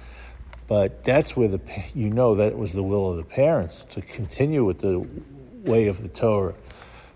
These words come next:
But if the parents didn't know all these halachos, which unfortunately aren't taught enough, or the parents weren't observant, then there's no issue giving it up.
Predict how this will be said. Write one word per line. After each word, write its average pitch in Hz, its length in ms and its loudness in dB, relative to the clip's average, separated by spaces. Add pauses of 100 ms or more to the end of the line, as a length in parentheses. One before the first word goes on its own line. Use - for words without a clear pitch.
(120)
But 110 80 -2
if 95 80 -4
the 98 100 -8
parents 139 420 0
didn't 117 280 2
know 120 140 6
all 110 180 8
these 107 220 0
halachos, 104 600 4
which - 160 -8
unfortunately 107 800 0
aren't 95 300 2
taught 143 240 4
enough, 92 340 -2
or 95 60 -2
the 90 80 -2
parents 110 400 -2
weren't 98 480 0 (420)
observant, 107 720 4 (680)
then 123 580 4 (120)
there's 110 180 2
no 123 240 6
issue 113 320 4
giving 104 380 0
it 98 120 2
up. 139 300 6